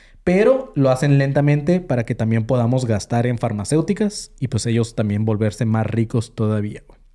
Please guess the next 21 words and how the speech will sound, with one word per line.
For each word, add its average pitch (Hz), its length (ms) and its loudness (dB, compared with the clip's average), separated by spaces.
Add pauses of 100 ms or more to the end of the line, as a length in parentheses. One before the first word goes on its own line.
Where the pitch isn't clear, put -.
(160)
Entonces, 110 460 -2
no 117 100 2
es 110 60 -4
como 120 160 -2
que 113 80 -2
nos 101 100 -4
van 110 140 -2
a - 20 2
matar 113 280 0
así 113 180 -2
a 110 80 -2
todos 117 260 -2
en 117 120 0
putiza, 202 340 0
sino 139 260 0
que, 117 240 0 (340)
pues, 113 140 -2
arre 110 200 0
putos 107 280 -10
gasten, 107 460 -4
güey. - 100 -20